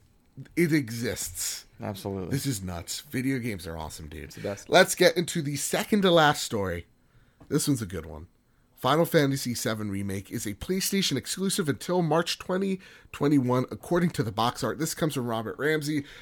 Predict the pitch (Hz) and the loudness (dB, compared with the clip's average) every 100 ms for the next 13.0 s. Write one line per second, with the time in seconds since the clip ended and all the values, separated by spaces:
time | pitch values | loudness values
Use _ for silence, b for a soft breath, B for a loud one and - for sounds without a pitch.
0 | B - 90 92 - 131 - - 101 87 | B -10 -10 -6 -4 -2 -4 -2 0 0
1 | 85 143 160 147 160 147 151 139 147 139 | 0 0 2 4 4 2 -2 0 0 2
2 | 139 147 143 143 156 127 131 165 175 131 | 0 2 2 2 0 -2 2 4 6 4
3 | - B B B _ - 113 147 143 135 | 2 B B B _ -8 2 4 6 4
4 | 143 - 117 123 98 117 113 110 - - | 4 2 2 2 0 -2 -2 -4 -6 -16
5 | - 139 139 143 113 110 - 104 110 101 | -2 2 2 0 -4 -4 -4 -4 -6 -8
6 | - _ 101 - - 160 - - - B | -14 _ -10 -8 -4 -2 -2 -6 -12 B
7 | B B B - 151 156 151 143 180 160 | B B B 8 10 10 6 4 4 2
8 | 151 147 170 156 147 143 - 156 151 151 | 2 4 4 6 4 2 -2 0 4 6
9 | 151 - 160 160 139 147 180 - - 180 | 4 4 4 4 4 2 2 -2 0 4
10 | 175 190 147 123 - B B - 131 120 | 4 6 4 4 -4 B B -2 -2 2
11 | 139 139 139 B B - 143 143 - 170 | 4 4 2 B B 2 4 4 -2 2
12 | 156 143 131 - - 190 135 - - | 4 2 0 -8 0 6 6 6 -4